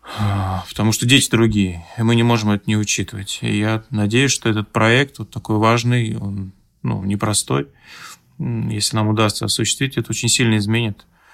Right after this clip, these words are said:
не просто вот какую-то вот нашу приходскую жизнь, но и, в принципе, э, такую какую-то атмосферу в Ахтубинске, потому что такого ещё нет.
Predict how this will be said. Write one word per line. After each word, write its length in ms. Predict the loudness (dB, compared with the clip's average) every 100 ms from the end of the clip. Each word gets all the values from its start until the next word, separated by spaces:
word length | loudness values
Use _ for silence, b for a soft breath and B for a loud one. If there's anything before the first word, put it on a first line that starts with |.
| b b b _ -6
не 80 |
просто 360 | 0 4 4 4
вот 140 | 0
какую-то 460 | 0 -4 -4 -4 -2
вот 240 | -4 -4
нашу 240 | -4 -4 -4
приходскую 540 | -4 -2 -2 0 2
жизнь, 360 | 2 -2 -4 -6
но 240 | -4 0
и, 80 | -2
в 120 | -2
принципе, 480 | 0 0 0 -2 0
э, 520 | 0 0 -4 -8 -8 -10 -12
такую 260 | -12 -6 -6
какую-то 440 | -4 -8 -4 -6 -6 _ _ _ _ _ _ _ _ B B B B B B B B B B
атмосферу 600 | -4 2 4 4 4 6
в 40 |
Ахтубинске, 680 | 4 2 0 0 -2 -8 -14 _ _ _ _
потому 260 | -10 -8 -8
что 200 | -10 -8
такого 400 | -8 -2 0 0
ещё 220 | 0 0
нет. 300 | 0 -2